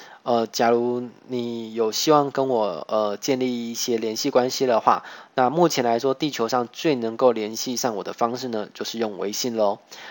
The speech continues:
好，千万不要试图的问我说，“诶，温老师，我可不可以要你的行动电话？”其实我给你也没有用的，因为我的行动电话基本上都是，呃，全天候保持静音状态。呃，或者是，嗯，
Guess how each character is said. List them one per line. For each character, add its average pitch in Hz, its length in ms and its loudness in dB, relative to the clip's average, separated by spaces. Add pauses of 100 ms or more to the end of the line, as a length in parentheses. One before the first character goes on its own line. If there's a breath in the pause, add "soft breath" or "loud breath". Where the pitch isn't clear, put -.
好， - 180 -2
千 - 220 -2
万 170 160 6
不 131 100 0
要 131 140 6
试 143 180 -2
图 117 120 -8
的 117 100 2
问 131 160 0
我 107 80 -4
说 131 180 -4
，“诶， 151 140 0
温 151 160 2
老 117 100 4
师， 135 260 2
我 120 80 6
可 - 60 -10
不 120 60 0
可 123 60 4
以 131 40 4
要 135 80 8
你 117 80 0
的 107 60 0
行 113 200 -6
动 127 140 0
电 123 220 -2
话？” 117 220 4 (200 loud breath)
其 - 120 -6
实 - 120 0
我 117 140 4
给 120 160 0
你 120 100 -4
也 107 60 -4
没 104 100 -6
有 107 160 -2
用 104 240 -4
的， 98 200 -2
因 131 60 -2
为 127 60 0
我 110 80 -2
的 104 160 -2
行 - 140 -6
动 117 80 -2
电 117 160 -2
话 113 100 0
基 123 220 -8
本 104 180 -4
上 113 200 -2
都 113 100 0
是， 110 160 -6 (260)
呃， 95 340 -2 (140)
全 117 220 -6
天 131 180 -4
候 131 140 6
保 - 180 -2
持 - 160 -8
静 117 280 -8
音 110 140 -10
状 104 220 -6
态。 - 220 -6 (680 loud breath)
呃， 113 300 0
或 160 160 6
者 120 160 6
是， 131 640 2 (160)
嗯， 110 720 -6